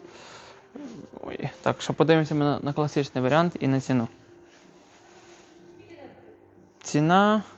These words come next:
сімдесят чотири тисячі. Ох, йо-моє. Ну нічого, погнали. Ого, ого. Я так ще не бачив. Тьфу-тьфу-тьфу. Тут, типу, багато жилої площі.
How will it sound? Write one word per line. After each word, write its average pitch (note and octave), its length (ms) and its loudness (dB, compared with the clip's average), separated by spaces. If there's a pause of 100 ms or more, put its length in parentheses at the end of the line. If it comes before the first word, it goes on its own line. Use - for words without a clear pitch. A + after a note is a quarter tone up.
(140)
сімдесят F#3 380 -2
чотири D#3 240 0
тисячі. - 460 -2 (100)
Ох, - 280 0
йо-моє. C3+ 380 -4 (3250)
Ну - 60 0
нічого, C#3 260 0
погнали. C3 420 2 (2500)
Ого, D3 420 6 (540)
ого. D3 380 4 (840)
Я D#3+ 120 6
так F#3 220 4
ще G#3 120 0
не A3 100 2
бачив. G3+ 400 6 (1500)
Тьфу-тьфу-тьфу. A3+ 580 4 (760)
Тут, F3+ 140 2
типу, G3+ 180 6
багато G#3+ 360 8
жилої G#3+ 320 6
площі. A3 460 0